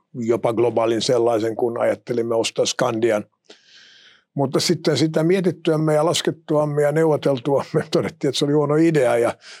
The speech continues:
päätettiin sen sijaan tavallaan peruuttaa tai tehdä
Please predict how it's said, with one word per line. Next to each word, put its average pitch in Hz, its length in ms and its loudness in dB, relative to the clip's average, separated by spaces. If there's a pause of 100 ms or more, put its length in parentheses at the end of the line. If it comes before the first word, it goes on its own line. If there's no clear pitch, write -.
päätettiin 127 480 -2
sen 143 220 0
sijaan 117 340 0 (480)
tavallaan 131 400 0
peruuttaa 131 580 0
tai 123 260 -2
tehdä 120 420 0